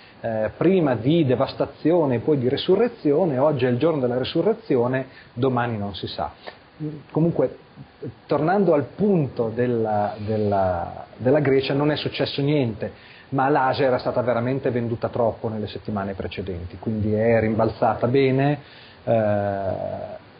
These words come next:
il petrolio è tornato sopra i cento, di nuovo sta tornando attenzione sui produttori petroliferi, di nuovo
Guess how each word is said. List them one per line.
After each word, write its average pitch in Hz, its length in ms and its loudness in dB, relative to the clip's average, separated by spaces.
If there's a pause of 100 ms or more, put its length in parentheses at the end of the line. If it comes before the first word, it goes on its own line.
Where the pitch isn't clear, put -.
(360)
il 143 100 2
petrolio 123 420 2
è 104 40 2
tornato 107 500 0
sopra 113 280 0
i 127 60 2
cento, 151 1080 4
di 127 100 0
nuovo 127 380 2
sta 117 200 -2
tornando 117 420 -2
attenzione 113 1000 -2 (240)
sui - 180 0
produttori 117 460 -2
petroliferi, 147 920 2
di 127 100 0
nuovo 117 800 2